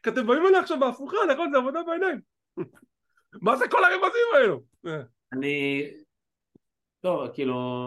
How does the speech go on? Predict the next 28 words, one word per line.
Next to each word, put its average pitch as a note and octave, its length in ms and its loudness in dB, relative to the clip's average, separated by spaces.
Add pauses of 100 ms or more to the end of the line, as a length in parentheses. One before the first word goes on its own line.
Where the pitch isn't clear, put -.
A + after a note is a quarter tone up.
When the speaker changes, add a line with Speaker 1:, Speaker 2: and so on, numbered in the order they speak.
(720)
Speaker 2:
אנחנו A2 200 -16
פשוט A#2+ 240 -16
נחכה C#3 300 -6 (100)
ונראה. C3 540 -4 (460)
Speaker 1:
לא - 100 -4
היה D4+ 120 6
Speaker 2:
אבל A2+ 120 0
Speaker 1:
כלום, G#3 420 4
נו, F3 200 2
לא D#3+ 120 0
בא. B2+ 200 -8 (840)
Speaker 2:
לא, A3+ 440 4
אבל E3+ 320 0
כאילו, A#3+ 240 -2
אני A3 60 -2
לא A3+ 120 -2
מבין A3 160 -2
עם F#3 200 -2
כל F#3+ 220 0
מה F3 320 -4
שהיה E3+ 380 -4 (100)
<laughs> - 100 -14
סביבו, C#3+ 540 -4 (360)
למה C#3 280 2
מישהו D3+ 260 -2
ירצה C3 340 -2
עכשיו, C3+ 240 -6 (440)
טוב. G#3 180 -6